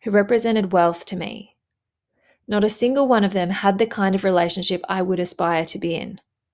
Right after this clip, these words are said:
Interesting. Because love is higher than wealth on my list of personal values,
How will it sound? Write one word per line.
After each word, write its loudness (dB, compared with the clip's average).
Interesting. -6
Because 2
love 4
is -2
higher 2
than 0
wealth 4
on -4
my -2
list -2
of -6
personal -4
values, 0